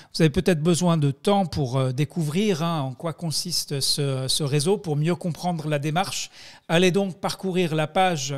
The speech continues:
euh, qui vous a été, euh, donnée. Et puis, euh, consultez, prenez le temps donc, sur le dossier de candidature. Et avec Charlotte Mbou et d'autres membres de l'équipe, on va organiser donc un live sur Facebook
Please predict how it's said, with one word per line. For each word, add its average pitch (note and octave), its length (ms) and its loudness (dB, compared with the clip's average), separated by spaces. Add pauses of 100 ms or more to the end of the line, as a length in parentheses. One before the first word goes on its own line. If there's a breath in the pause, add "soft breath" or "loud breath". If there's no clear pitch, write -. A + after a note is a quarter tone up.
(160)
euh, C3+ 240 -8
qui - 180 -8
vous C#3 160 -4
a D3 80 0
été, C#3+ 340 -2
euh, C3 140 -4
donnée. D#3 380 -2 (480 loud breath)
Et D#3+ 100 0
puis, A#3 580 -4
euh, D3 540 -2 (800)
consultez, G#3+ 520 -4
prenez F#3 320 -2
le F3+ 120 2
temps F#3+ 400 -4
donc, E3 400 -8
sur D#3+ 220 -6
le D3+ 80 -2
dossier D#3+ 260 -2
de - 60 -12
candidature. D#3+ 720 -4 (400 loud breath)
Et G3 240 6
avec F#3 300 0
Charlotte D#3+ 480 0
Mbou F#3+ 640 -4
et D#3+ 100 -6
d'autres F3 320 -2
membres E3 280 -2
de D3+ 100 -2
l'équipe, G3 420 -6 (400 loud breath)
on F#3 120 -4
va A3+ 200 2
organiser F#3+ 580 0
donc E3+ 320 -6
un E3 160 -2
live E3 640 0
sur D3+ 220 -6
Facebook D#3+ 400 -6